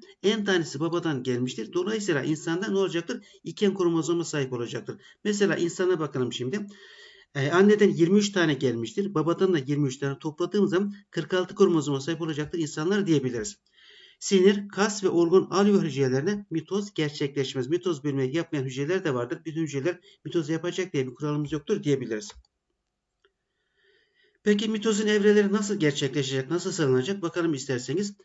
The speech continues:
Mitoz iki şekilde olacak, iki parçada meydana gelecektir. Bunlardan birisi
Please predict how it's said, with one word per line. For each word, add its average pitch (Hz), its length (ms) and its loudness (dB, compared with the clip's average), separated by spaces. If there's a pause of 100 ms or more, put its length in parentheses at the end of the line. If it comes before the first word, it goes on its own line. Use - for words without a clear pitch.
(120)
Mitoz 202 360 -2
iki 196 320 -4
şekilde 143 360 -4
olacak, 123 380 -4
iki - 340 -6 (220)
parçada 147 400 0
meydana 123 320 0
gelecektir. 120 480 -4
Bunlardan 175 460 0
birisi 135 280 0